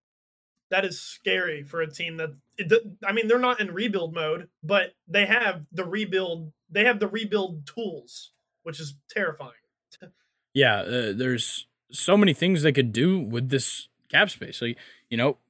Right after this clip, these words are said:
Speaker 2: a-, and it seems like there's not many roles to fill.
Speaker 1: E-, exactly. Yeah.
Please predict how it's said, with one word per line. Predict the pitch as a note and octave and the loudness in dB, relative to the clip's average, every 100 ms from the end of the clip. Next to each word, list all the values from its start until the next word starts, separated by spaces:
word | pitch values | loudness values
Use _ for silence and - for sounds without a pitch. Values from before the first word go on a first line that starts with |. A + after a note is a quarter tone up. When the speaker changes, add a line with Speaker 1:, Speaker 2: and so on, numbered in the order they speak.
| _ _ - - _ _ | _ _ -20 -20 _ _
Speaker 2:
a-, | E3+ E3 | -2 2
and | F3 | 2
it | E3 | 4
seems | - G#3 B3+ D#3+ | 6 8 8 10
like | D3 F3 - - - - _ _ | 6 6 -2 -20 -20 -20 _ _
there's | C#3+ C3+ | -4 2
not | A#2 F3+ | 2 4
many | G#3 G3 | 6 6
roles | F3+ D3+ G3 F3+ | 6 6 6 4
to | G3 | 0
fill. | - D#4 A#3+ - _ _ _ _ _ _ _ _ _ _ _ _ _ | 0 0 0 -2 _ _ _ _ _ _ _ _ _ _ _ _ _
Speaker 1:
E-, | A3 | -6
exactly. | A3 D#3+ F3+ A#3+ B2+ F#2 _ - | -4 -2 -2 -2 -8 -18 _ -4
Yeah. | F3 C#3+ | -2 -2